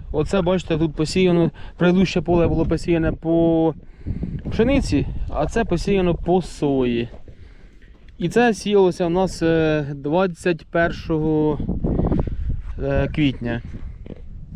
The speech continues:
Це перший у нас, якраз сівалку тут настраювали, і тут воно густо лупило. Ось дивіться на метрі, раз, два, три, чотири, п'ять, шість, навіть аж сьомий йде. Ну тут, е, це мені тут наладчики наложували.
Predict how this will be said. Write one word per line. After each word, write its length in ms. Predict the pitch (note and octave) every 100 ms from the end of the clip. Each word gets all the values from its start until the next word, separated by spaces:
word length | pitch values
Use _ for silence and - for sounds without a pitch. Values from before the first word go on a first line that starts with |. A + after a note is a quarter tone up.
| -
Це 120 | - D#3
перший 440 | - E3+ - D#3+
у 40 |
нас, 240 | D#3 D3+ - - - - -
якраз 500 | D3+ D#3+ D3+ C#3+ D3
сівалку 400 | E3+ E3 E3 E3+
тут 120 | D#3
настраювали, 800 | D#3+ D#3+ - F3 F3 D#3+ D#3 D#3
і 40 |
тут 120 | D3+ D#3
воно 300 | E3+ D#3+ - - - -
густо 580 | C#3 C#3+ G3 F#3+ - C#3+
лупило. 720 | - F3 D3 F3+ F#3 E3 D#3+ - - - - -
Ось 140 | E3
дивіться 320 | E3 F#3+ E3+
на 100 | F3
метрі, 340 | F3+ E3+ D#3 D#3
раз, 220 | E3+ D#3
два, 200 | F3 F3
три, 220 | F3+ F3
чотири, 240 | - F3+
п'ять, 260 | E3 F3+ E3
шість, 380 | - G3+ F#3 -
навіть 220 | F3 E3+
аж 160 | F3 D3+
сьомий 420 | - A3 F#3 E3
йде. 340 | D3+ C#3 C3+ - - - - - - - - -
Ну 100 | F#3
тут, 160 | F#3 F#3
е, 120 | F3+
це 380 | F#3 F3+ D#3+ C#3+ - -
мені 180 | F3
тут 120 | D#3+ E3
наладчики 500 | F#3 F#3+ D#3 E3+ E3+
наложували. 680 | F#3 A3+ G3+ F#3+ F3+ F3